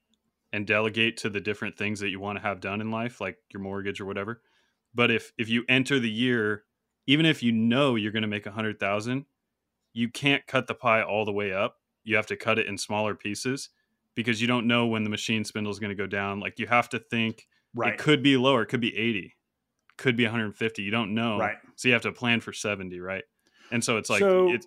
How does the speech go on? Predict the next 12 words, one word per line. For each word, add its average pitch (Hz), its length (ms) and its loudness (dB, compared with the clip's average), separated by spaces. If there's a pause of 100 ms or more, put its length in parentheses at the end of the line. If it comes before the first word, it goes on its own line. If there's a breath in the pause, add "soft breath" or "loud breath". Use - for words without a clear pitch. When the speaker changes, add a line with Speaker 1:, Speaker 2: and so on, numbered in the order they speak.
(300)
Speaker 1:
you 120 160 2
have 139 220 4
to 139 100 -4
control, 117 840 -2
everything 151 340 2
has 135 220 2
to 127 80 -4
be 113 120 -2
smaller 117 720 0 (640)
as 113 120 0
a 113 60 0
lifestyle, 104 720 2